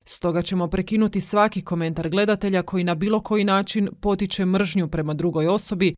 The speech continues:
ili iznosi lažne i neprovjerene informacije o drugoj osobi. Uredništvo Mreže T V ograđuje se od svakog oblika govora mržnje koji putem etera u programu uživo zbog neprihvatljivog komentara gledatelja dođe do hrvatske javnosti.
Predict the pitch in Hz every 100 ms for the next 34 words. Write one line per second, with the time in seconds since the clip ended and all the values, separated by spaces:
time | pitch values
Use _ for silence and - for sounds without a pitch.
0 | - 247 240 233 214 190 175 156 175 202
1 | 214 208 - 214 214 202 202 196 175 151
2 | 151 156 165 170 175 185 - 196 165 160
3 | 170 165 147 - 135 123 - 226 220 180
4 | 190 - 180 175 175 165 170 180 175 226
5 | 214 202 202 202 202 - 202 190 - 202
6 | 196 196 165 143 147 175 208 208 175 170
7 | 190 180 170 160 190 202 196 180 - 185
8 | 180 208 196 185 170 202 208 190 185 -
9 | 196 185 180 170 156 160 196 196 180 170
10 | - 165 165 180 202 214 214 202 175 202
11 | 202 190 156 156 - 165 160 175 170 160
12 | 185 196 196 202 190 185 180 180 170 175
13 | 175 175 - 156 156 - 190 156 139 131
14 | 147 - -